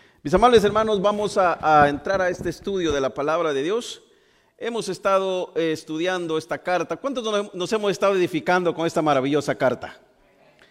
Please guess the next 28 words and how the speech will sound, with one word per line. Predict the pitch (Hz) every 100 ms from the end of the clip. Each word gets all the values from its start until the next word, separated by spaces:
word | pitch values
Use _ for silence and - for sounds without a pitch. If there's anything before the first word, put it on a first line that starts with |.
| _ _ _
La | 160 185
palabra | 233 269 294 277
de | 220
Dios | 202 226 220 208 -
es | 196
ese | 220 202 143
pan | - 202 196 165 156 -
que | 160 151
sacia | - 226 208 185 156
nuestra | 139 131 123
alma. | 131 117 90 - _ _ _ _ _ _
Entonces, | - 147 139 139 131 131
cada | - 185 175
vez | 175 -
que |
nos | 151 135
acercamos, | 139 131 131 - 160 156 143
cada | 160 156
vez | 151
que | -
abrimos | 131 147 151 131 -
su | - 127
palabra, | 123 135 151 120 117 117 - - _ -
es | 127
un | 156 135
manjar | 127 117 139 139
que | 131 117
disfrutamos. | 113 107 - 104 98 82 - -